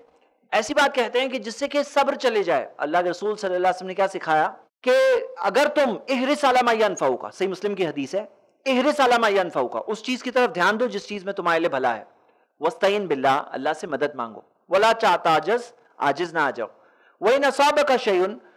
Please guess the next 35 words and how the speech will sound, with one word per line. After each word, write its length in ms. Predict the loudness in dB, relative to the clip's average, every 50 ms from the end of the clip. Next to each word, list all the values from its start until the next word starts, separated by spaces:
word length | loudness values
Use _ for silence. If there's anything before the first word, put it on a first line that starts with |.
| _ _ _ _ _ _ _
फिर 120 | -8 -4 0
भी 100 | 0 2
अगर 160 | 2 2 2
कुछ 220 | 0 0 -2 -2 0
हो 180 | 0 2 2
गया, 260 | 4 4 2 2 0 -4 -10 -12 -10 -6
मतलब 220 | -4 -4 -2 -2
कुछ 160 | -4 -6 -2
करने 260 | -2 -2 0 0 2
गए 100 | 2 2 2
कुछ 180 | 2 2 2
और 160 | 2 4 4 2
हो 80 | 2
गया, 200 | 2 0 -2 -2 -6 -12 -20 _ _ _ _ _ _ _ _
फला 260 | 0 2 4 4 4 2 2 0
तकुल, 300 | 0 2 2 2 2 2
ये 240 | 2 2 2 2 2
बिल्कुल 380 | 0 -2 -4 0 2 2 2
मत 180 | 4 2 2 2
कहना, 340 | 0 -2 0 0 2 2 2 2 0 -2 -10 _ _ _ -6 0
लौ 200 | 2 4 4 4 4
अन्नी 320 | 2 2 2 2 0 -2 0
फालतू 420 | 2 2 4 4 4 2 0 -4 -2
काना 280 | 0 2 2 2 2 2
कदा 220 | 2 2 4 4 4
व 100 | 4 4
कदा, 340 | 2 2 2 0 0 -2 -4 -10 _ _ _ _ -4
अगर 240 | -2 0 2 2 2
मैं 140 | 2 0 0
ये 300 | -2 -2 -2 0 0 2
करता 300 | 2 2 2 2 0 0
तो 100 | 0 0
ये 160 | -2 -2 -2
नहीं 120 | -2 -4
होता, 240 | -6 -8 -8 -8 -10